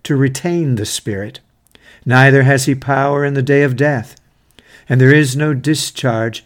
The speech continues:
in that war, Ecclesiastes eight eight. When called to active duty in war, a man may sometimes be excused because of his age or a physical weakness,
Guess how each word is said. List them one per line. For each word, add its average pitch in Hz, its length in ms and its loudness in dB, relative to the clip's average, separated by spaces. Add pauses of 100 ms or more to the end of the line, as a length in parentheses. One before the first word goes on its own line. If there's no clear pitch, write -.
in 117 160 -4
that 110 260 -4
war, 117 280 -4
Ecclesiastes 110 840 -8
eight 110 280 -8
eight. 113 240 -12 (2000)
When 139 160 0
called 180 340 4
to 170 120 2
active 156 560 0
duty 127 360 2
in 113 120 -4
war, 110 400 0 (680)
a 131 60 -2
man 139 300 2
may 139 140 0
sometimes 135 580 0
be 143 120 0
excused 131 520 0
because 135 380 2
of 113 80 -2
his 120 180 0
age 139 440 0 (600)
or 113 140 -6
a 104 40 -6
physical 113 440 -2
weakness, 127 560 -6